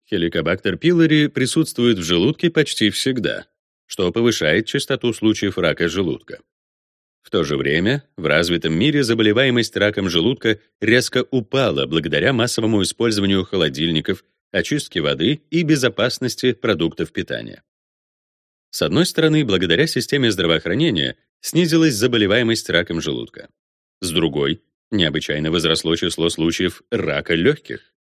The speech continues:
Из-за эволюции системы эксцизионной репарации оснований и связанных с ней генов,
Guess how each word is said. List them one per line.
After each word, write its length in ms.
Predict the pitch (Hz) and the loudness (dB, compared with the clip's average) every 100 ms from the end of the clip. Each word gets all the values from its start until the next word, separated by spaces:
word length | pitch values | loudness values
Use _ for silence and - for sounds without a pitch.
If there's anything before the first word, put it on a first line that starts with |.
| _ _ _ _ _ - | _ _ _ _ _ -4
Из-за 420 | 85 76 87 82 | -4 0 2 2
эволюции 540 | 85 95 165 - 147 | 2 0 0 0 -2
системы 640 | 127 113 - 143 131 123 - | 0 -2 0 2 2 2 0
эксцизионной 880 | 120 - - 117 101 101 92 76 | -6 -6 -2 0 4 4 2 0
репарации 500 | 71 71 73 78 - | -2 -2 0 -2 0
оснований 640 | 71 - 73 76 104 85 85 | -4 -2 -2 0 0 0 -2
и 240 | - 117 | -2 -4
связанных 640 | - 101 113 90 85 80 | 0 0 0 0 -2 -2
с 80 | - | -2
ней 140 | 85 67 | -4 -2
генов, 360 | 69 131 - | 0 -2 -4